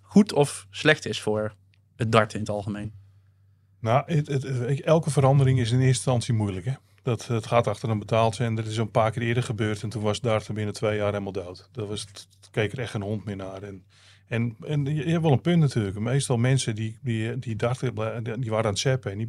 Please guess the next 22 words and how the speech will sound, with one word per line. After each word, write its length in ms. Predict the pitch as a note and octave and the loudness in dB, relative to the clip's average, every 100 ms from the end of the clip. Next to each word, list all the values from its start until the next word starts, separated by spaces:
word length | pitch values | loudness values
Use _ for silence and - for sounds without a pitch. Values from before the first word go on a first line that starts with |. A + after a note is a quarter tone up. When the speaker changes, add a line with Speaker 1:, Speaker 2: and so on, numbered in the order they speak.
| C#3+ | -6
Speaker 2:
en 80 | A2 | -6
die 40 | A2 | -2
zagen 280 | C3 A#2+ A2+ | -2 -2 -4
dat 120 | A2+ | -4
dat 120 | A#2 | -2
op 160 | C3 B2+ | 0 0
was 200 | G2+ B2 | 0 0
en 80 | |
die 100 | A#2+ | -2
bleven 200 | A2 G#2 | -2 -2
hangen. 280 | G#2+ A#2 F#2+ - _ _ _ | -4 -4 -6 -14 _ _ _
En 120 | G#2 | -2
nu 120 | G#2+ | 2
moet 200 | A#2 A#2+ | 4 4
je 80 | A#2 | 2
weten 320 | A2+ B2+ A#2+ | 2 2 2
dat 140 | G#2+ G2+ | -4 -6
het 140 | G2+ | -4
op 180 | C3+ G2+ | -4 -4
is. 160 | F2+ - | -10 -14
Dus, 240 | - - _ - - - - | -18 -18 _ -18 -18 -18 -10
eh, 360 | - G#2+ G#2 | -4 0 0